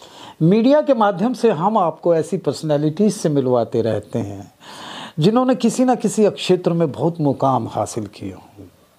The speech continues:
चाहे शिक्षा का क्षेत्र हो, चाहे politics का क्षेत्र हो, और चाहे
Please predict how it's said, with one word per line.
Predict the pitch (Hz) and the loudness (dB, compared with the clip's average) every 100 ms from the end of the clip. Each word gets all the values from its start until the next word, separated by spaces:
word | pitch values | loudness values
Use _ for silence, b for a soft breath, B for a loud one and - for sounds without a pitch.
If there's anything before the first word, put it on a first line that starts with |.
| - | -8
चाहे | 135 120 131 | -2 0 0
शिक्षा | 131 123 - 156 | -2 -10 -4 -2
का | 143 123 | 0 -2
क्षेत्र | - - 113 123 | -4 -6 -4 -4
हो, | 117 120 | -2 -2
चाहे | 120 113 | -2 -4
politics | 123 117 143 143 - | -4 -2 -4 -4 -4
का | 113 | -4
क्षेत्र | 104 - 110 117 | -4 -8 -6 -6
हो, | 107 113 104 - B B B B B - | -6 -8 -8 -16 B B B B B -8
और | 131 | -6
चाहे | - 160 151 131 175 131 | -2 0 0 2 0 0